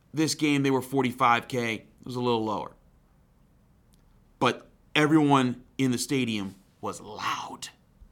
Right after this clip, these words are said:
And there's no doubt in my mind that that made an impact in the game. Heck, John Patrician, uh, Pitt's senior linebacker, I guess he's more of a graduate linebacker. He's up there with Trey Tipton in years that he's been in college football. But,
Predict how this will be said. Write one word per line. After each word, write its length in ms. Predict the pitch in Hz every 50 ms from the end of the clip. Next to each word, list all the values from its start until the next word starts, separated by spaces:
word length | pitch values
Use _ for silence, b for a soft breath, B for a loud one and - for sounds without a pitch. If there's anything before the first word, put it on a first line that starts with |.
| _ _ _ _ _ _ _ _ _ _ _ _ _ _ _ _ _ _ _ _ _ _ _ _ _ _
And 100 | 131 131
there's 180 | 131 120 107
no 240 | 113 135 143 143 135
doubt 360 | 117 - 139 139 120 101 - - - _ _ _ _ _ _ _ _ _ _ _ _ _ _ _ _ _ _ _ _ _ _ _ _
in 140 | - 127 123
my 160 | 123 123 120
mind 400 | 120 120 120 117 110 95 78 - - - _ _ _ _ _ _ _ _ _ _
that 140 | 123 117 -
that 160 | 131 120 117
made 160 | 117 117 107
an 80 | 104 110
impact 320 | 110 95 117 110 104 -
in 20 | 101
the 60 | 104
game. 200 | 98 110 101 92
Heck, 220 | 110 123 117 -
John 240 | - 131 135 143 139
Patrician, 480 | 131 123 - 151 147 117 117 107 98 - -
uh, 160 | 104 113 107
Pitt's 420 | - - - 131 - - - - B B B B
senior 340 | B - - 147 139 135 120
linebacker, 600 | 127 143 147 143 135 123 127 123 117 110 - -
I 60 | 90
guess 160 | 95 110 110 98
he's 140 | 107 98
more 120 | 107 107 104
of 60 | 101
a 40 | -
graduate 520 | - - 104 104 104 104 92 92 104 - - - _ _ - _ -
linebacker. 440 | 107 107 98 95 92 87 85 92
He's 140 | 104 135 147
up 120 | 190 190 -
there 100 | 175 151
with 120 | 113 -
Trey 180 | - - 139 120
Tipton 420 | - - - 123 - - 107 101
in 140 | 90 90 92
years 260 | 95 107 104 95 87
that 80 | 90 -
he's 100 | 87 90
been 200 | 90 95 90 87
in 60 | -
college 360 | - - 90 90 67 62 - -
football. 420 | - 82 80 - 50 - - B B B B B B B B B -
But, 200 | - 117 104 -